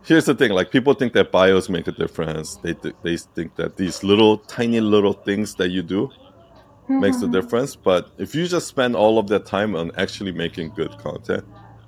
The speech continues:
Speaker 1: meaning
Speaker 2: Yeah,
Speaker 1: actually
Speaker 2: yeah.
Speaker 1: putting it into time in the individual content, that's actually gonna be much more helpful.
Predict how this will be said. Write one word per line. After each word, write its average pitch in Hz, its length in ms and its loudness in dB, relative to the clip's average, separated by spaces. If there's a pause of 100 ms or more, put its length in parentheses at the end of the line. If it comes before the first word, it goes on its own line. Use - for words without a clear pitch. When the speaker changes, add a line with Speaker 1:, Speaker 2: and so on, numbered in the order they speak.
(420)
Speaker 1:
meaning 247 220 -2
Speaker 2:
Yeah, 254 140 2
Speaker 1:
actually 214 320 0
Speaker 2:
yeah. - 60 -8 (320)
Speaker 1:
putting 117 300 4
it 101 80 2
into 95 220 -2
time 82 440 0 (100)
in 85 140 -4
the 82 100 0
individual 82 480 -4
content, 98 520 -6 (1300)
that's 131 240 8
actually 127 340 4
gonna 104 220 2
be 92 120 -4
much 92 300 -2
more 82 160 -4
helpful. - 500 -8